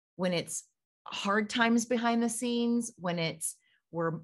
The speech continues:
scared and nervous about the next move we have to take, or whether we're, like, celebrating all of you. I could choke up just telling you that wealth energy is not just about money.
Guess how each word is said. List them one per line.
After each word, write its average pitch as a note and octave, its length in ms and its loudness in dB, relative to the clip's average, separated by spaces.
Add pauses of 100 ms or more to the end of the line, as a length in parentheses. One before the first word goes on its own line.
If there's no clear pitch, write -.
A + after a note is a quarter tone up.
scared A3+ 800 4
and F3 200 2
nervous G3+ 460 2
about F3+ 260 0
the F3+ 60 -2
next D#3+ 340 -4
move G3 360 0
we A#3+ 120 -2
have A3 220 0
to A#3 80 -8
take, A#3 440 0 (600)
or F#3 140 6
whether G3+ 320 6
we're, G3+ 180 2
like, F3+ 500 2
celebrating E3+ 1200 -2 (400)
all F#3+ 220 8
of F3 140 2
you. F3 480 2 (1300)
I F#3 60 2
could F#3 160 -4
choke C4 360 0
up A#3 300 4
just G3 240 2
telling A3+ 400 6
you D#3+ 420 0 (320)
that F3 360 4 (520)
wealth G#3+ 640 2
energy A3 500 2
is E3 160 0
not F3 440 0
just F3+ 680 2
about E3+ 400 2
money. E3 520 0